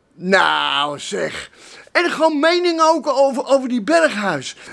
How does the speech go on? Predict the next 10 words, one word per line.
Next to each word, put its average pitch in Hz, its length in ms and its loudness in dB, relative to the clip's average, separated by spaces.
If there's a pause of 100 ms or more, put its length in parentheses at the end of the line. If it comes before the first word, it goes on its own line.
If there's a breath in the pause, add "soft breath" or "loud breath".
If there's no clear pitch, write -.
(100)
Vrienden, 277 440 6
laat 226 300 2
ik 185 180 -8
dit 339 220 2
zeggen 240 400 -4
over 220 260 0
het 214 100 -2
geval 185 560 -2 (300 loud breath)
Berghuis. - 840 -2 (760 loud breath)
Eh, 277 120 6